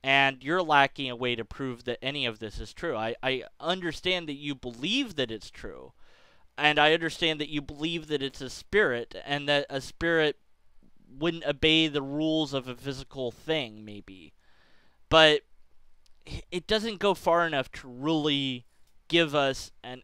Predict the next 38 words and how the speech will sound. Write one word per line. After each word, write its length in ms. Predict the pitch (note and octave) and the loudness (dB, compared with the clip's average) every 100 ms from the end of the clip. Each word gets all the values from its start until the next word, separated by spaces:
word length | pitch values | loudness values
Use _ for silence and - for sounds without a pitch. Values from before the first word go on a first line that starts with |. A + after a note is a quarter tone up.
| - | -6
answer 680 | D3 D3+ C#3+ B2+ A#2+ A#2+ - _ _ _ _ _ - | -4 -4 -6 -10 -8 -10 -14 _ _ _ _ _ -16
i-, 260 | C#3+ D#3 - | -10 -8 -4
in 200 | D#3+ E3 | -2 0
the 80 | |
way 540 | D#3 D#3+ D#3+ D#3 D3+ C#3 _ _ _ _ | 2 4 6 4 2 -4 _ _ _ _
that 160 | D3+ D3 | 2 6
I 140 | D3+ | 6
would 180 | D3 C3+ | 4 -2
want 400 | C3 D3+ D#3+ D#3 - | -2 4 4 2 -4
an 140 | C3+ | -4
answer 360 | C3 B2+ - B2 | -4 -4 -8 -12
to 60 | |
be 120 | A#2+ | -10
given 320 | B2 C#3 C3 B2 | -4 -2 -2 -6
to 180 | - A2 | -8 -8
us, 180 | G#2 | -8
if 100 | A#2+ | -10
you 100 | B2 | -6
understand 420 | B2 A#2+ - B2 A2+ | -6 -6 -8 -8 -8
what 100 | A2 | -10
I'm 100 | G#2 | -10
saying. 420 | - A2+ F2+ A#1 - - - | -10 -10 -10 -20 -20 -20 -20
Okay? 440 | A#2 C#3 C3 C#3 - _ _ - | -10 -2 0 -2 -8 _ _ -8
Moving 280 | C3+ B2 | -4 -4
on. 200 | G#2+ G2 - - | -6 -10 -18 -4
Okay, 320 | G#3+ A3+ G3+ | 0 6 6
he 60 | F3 | 6
gives 260 | E3+ G3 | 2 2
us 220 | G3 F#3 E3+ | 0 0 0
a 60 | |
rather 420 | D3+ E3+ E3+ D#3+ | 4 4 4 0
long 560 | C3 A#2 D#3 F3 E3 D#3 - - | -6 -2 2 2 -2 -10 -16 -12
answer 400 | C3+ C3+ - B2+ | -10 -8 -8 -8
for 140 | C3 | -6
this 220 | B2 C3 | -8 -8
one, 160 | C#3 D3+ | -8 -8
which 160 | B2+ B2 | -10 -10
is 300 | A2+ - | -12 -14